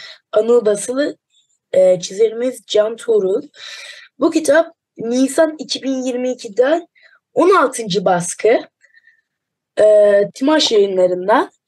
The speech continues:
bir kitap. Anıl Basılı gazetecilik mezunu bir çocuğa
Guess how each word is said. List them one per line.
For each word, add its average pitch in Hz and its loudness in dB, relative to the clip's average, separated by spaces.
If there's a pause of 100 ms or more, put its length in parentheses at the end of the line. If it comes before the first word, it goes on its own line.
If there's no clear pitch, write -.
(640)
bir 262 -6
kitap. - -2 (480)
Anıl 294 2
Basılı 339 0 (380)
gazetecilik 339 -2
mezunu 190 -4 (760)
bir 392 4
çocuğa 190 -2